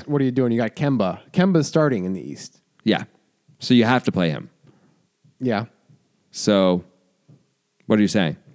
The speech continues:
Speaker 1: I'm saying, like, you can find somebody besides Kyle Lowry in the East,
Speaker 2: Oh.
Speaker 1: or can you?
Speaker 2: Surely you can. Aren't there just, like, there's a million good point guards, right? That's how I think of it.
Speaker 1: In
Speaker 2: Let's
Speaker 1: the
Speaker 2: see.
Speaker 1: West, in the West there are.
Speaker 2: I mean, well, D'Angelo Russell, who did make the team.
Speaker 1: Yeah.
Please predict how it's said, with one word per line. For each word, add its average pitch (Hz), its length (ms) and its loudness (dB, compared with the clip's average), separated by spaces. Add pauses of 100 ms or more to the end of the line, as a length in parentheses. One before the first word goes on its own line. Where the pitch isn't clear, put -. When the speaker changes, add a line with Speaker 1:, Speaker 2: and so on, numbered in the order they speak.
(200)
Speaker 1:
I'm 120 120 -6
saying, 117 440 -4 (340)
like, 113 200 -4
you 123 80 -2
can 123 140 -6
find 127 260 -2
somebody 120 240 -2
besides 107 680 -4 (340)
Kyle 117 200 -2
Lowry 110 300 0
in 110 60 -2
the 131 100 -2
East, 139 120 0
Speaker 2:
Oh. 87 160 0
Speaker 1:
or 101 180 0
can 117 320 -6
you? 87 220 -6 (400)
Speaker 2:
Surely 240 480 2
you 120 100 2
can. 151 220 0
Aren't 185 160 2
there 320 100 4
just, 294 180 -2
like, 208 140 0
there's 254 160 0
a 302 40 2
million 392 220 0
good 156 140 2
point 151 240 0
guards, - 260 -6
right? 214 360 0
That's - 160 -2
how 180 80 2
I 143 60 2
think 135 200 -2
of 104 60 0
it. 92 40 2
Speaker 1:
In - 60 2
Speaker 2:
Let's 131 140 2
Speaker 1:
the 127 40 2
Speaker 2:
see. 156 60 4
Speaker 1:
West, - 280 -4
in 131 100 -6
the 127 80 -2
West 180 180 -2
there 107 140 0
are. 110 160 -2 (340)
Speaker 2:
I 156 60 2
mean, 170 120 6
well, 175 120 6
D'Angelo 170 360 4
Russell, 151 280 4
who 139 80 4
did 131 160 2
make 127 180 2
the - 60 -2
team. 101 340 0
Speaker 1:
Yeah. 113 200 -2